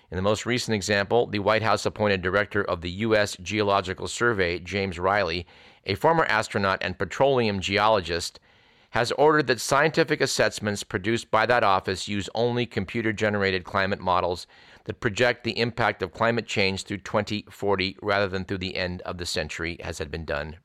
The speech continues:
previously. Well, if the facts aren't gonna matter here, we're gonna have to use emotions to convince people who are, who are being convinced that, um, global warming is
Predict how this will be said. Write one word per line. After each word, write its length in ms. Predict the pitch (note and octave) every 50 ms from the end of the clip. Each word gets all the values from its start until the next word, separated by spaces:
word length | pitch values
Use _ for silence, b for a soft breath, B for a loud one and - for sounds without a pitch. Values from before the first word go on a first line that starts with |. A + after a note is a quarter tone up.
| _ -
previously. 680 | E2 E2 D#2 D2 C#2+ - - - - - - - _ _ _ _ _ _ _ _ _ _ _ b b b _
Well, 380 | B2 C#3 D3+ F3+ G3 F3 E3 - _ _ _ _ _ _ _ _ _ _
if 140 | G2 F#2 -
the 80 | -
facts 340 | - - A#2+ B2 C#3+ - -
aren't 180 | C#3+ C3+ C3 B2+
gonna 140 | B2+ A#2+
matter 320 | A2+ A#2 A#2+ A#2+ A#2 A2 G#2
here, 220 | G#2 G#2 G2 G2+
we're 140 | F#2+ G2+ G2+
gonna 160 | G#2+ G#2 F#2+
have 220 | G2+ A2 G#2+ - -
to 80 | G2+
use 520 | G2 G2+ G2+ G#2 G#2 G#2 G2 F2+ - - - -
emotions 840 | G2 G2 G2+ G#2+ A#2 A2 - - E2+ F2+ F#2+ F#2+ - - - - - _ b b b b b b b b b b b -
to 140 | - F2 E2+
convince 440 | - G#2 F2+ E2+ G2+ A#2 A2+ -
people 480 | - - G2+ F2+ - - F#2 A2+ B2+ A#2+ G#2+ G2+ - _ _ _ _ _ _ _ _ _
who 100 | _ -
are, 80 | F2 F2+
who 160 | F#2 F#2+ G#2+
are 200 | G#2+ C3 D#3 F3+
being 460 | D#3 C#3 C#3+ B2 A2+ G#2+ G#2 G2 G2 - _ _ _ _ _ _ _ _ _
convinced 720 | - A#2 G2 F2+ G#2 G2+ F2 F2 - - - A#1 C2 F2
that, 280 | F2+ F2 E2+ - - -
um, 300 | - E2 E2+ D#2+ D2+ - - - _ _ _ _
global 340 | - E2+ E2+ E2+ D#2 E2 E2
warming 440 | E2 E2+ E2+ D#2+ D#2 D#2 D#2 D#2 -
is 460 | - D#2+ D#2+ D#2+ D#2+ - - - -